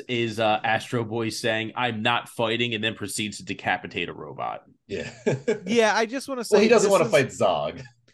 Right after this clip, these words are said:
Speaker 3: this is the same bit with, like, uh, the Chris Nolan Batmans where he's like, "I don't kill people." And then he rams the Batmobile into that garbage truck, which causes the cab to crumple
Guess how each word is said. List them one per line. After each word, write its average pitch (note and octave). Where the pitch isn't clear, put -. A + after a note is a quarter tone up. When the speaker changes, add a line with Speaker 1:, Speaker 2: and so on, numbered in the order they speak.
Speaker 3:
this A#3
is D4+
the A#3+
same G#3+
bit D#3
with, D3
like, C#3
uh, B2+
the B2
Chris -
Nolan C#3+
Batmans B2+
where B2+
he's A#2
like, A#2+
"I F3
don't D#3
kill D3+
people." A#2
And D#3+
then E3+
he E3
rams C#3
the C#3+
Batmobile C#3
into C#3
that A#2
garbage A#2
truck, D3
which C3+
causes D3+
the C#3+
cab C3
to B2+
crumple D3